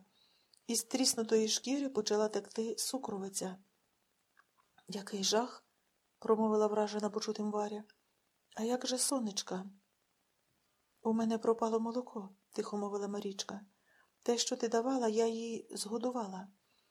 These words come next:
Залишилося трохи буряків, тож варю їй на воді і тією солодкою водичкою напуваю. Є ще кілька гарбузів.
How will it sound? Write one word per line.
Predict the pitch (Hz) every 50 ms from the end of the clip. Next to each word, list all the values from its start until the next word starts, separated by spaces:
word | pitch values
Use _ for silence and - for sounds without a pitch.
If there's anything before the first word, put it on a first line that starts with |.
| _ _ _ _ _ -
Залишилося | - 214 214 214 214 - 240 233 226 226 233 220
трохи | 226 220 226 220 - 233
буряків, | 214 208 220 220 220 214 214 - 254 262 262
тож | - 233 220 214
варю | 208 208 208 226 240
їй | 240 240 247 240 240
на | 220 220 208
воді | 196 208 214 196 208 240 269 269 - - - - - _ _ -
і | 220 220
тією | 220 - 233 247 254 247 240 226
солодкою | - - 226 226 214 247 269 269 - - 247 240 233
водичкою | 226 240 202 233 254 262 - - - 247 240 240 240 -
напуваю. | 240 240 233 233 - 240 220 208 196 190 190 190 185 196 - - _ _ _ _ _ _ _ _ _ _ _ _ -
Є | 214 214 247 254
ще | 254 - - 262
кілька | - 220 214 - 233
гарбузів. | 220 220 226 220 220 226 220 - 208 202 196 196